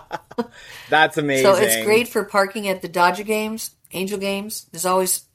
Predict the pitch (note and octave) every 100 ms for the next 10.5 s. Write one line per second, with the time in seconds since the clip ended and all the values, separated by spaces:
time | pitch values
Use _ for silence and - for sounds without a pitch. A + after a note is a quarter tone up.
0 | _ F3 F#3+ G#3+ G#3+ - F#3+ F#3 F3+ -
1 | E3+ E3 - _ _ _ _ _ _ _
2 | _ - B2 C3+ D3 C3 C#3 G3+ G#2+ A#2+
3 | - - E3 D#3 F#3 A#3 F3 E3+ E3 E3
4 | E3+ F#3 E3 F#3 E3+ E3 E3+ E3 - -
5 | - A#3+ - _ _ _ _ _ _ _
6 | _ - - _ - F#3 F#3+ G3 F#3 F3+
7 | E3+ - D3 D3 C#3+ C#3+ - C#3 C3 C3
8 | C3 B2+ - B2 A#2+ B2+ B2 B2 B2 B2
9 | A#2+ A#2+ G#2+ A2 A#2 C3 B2+ B2 A#2+ G#2+
10 | G#2+ G2+ - - G2+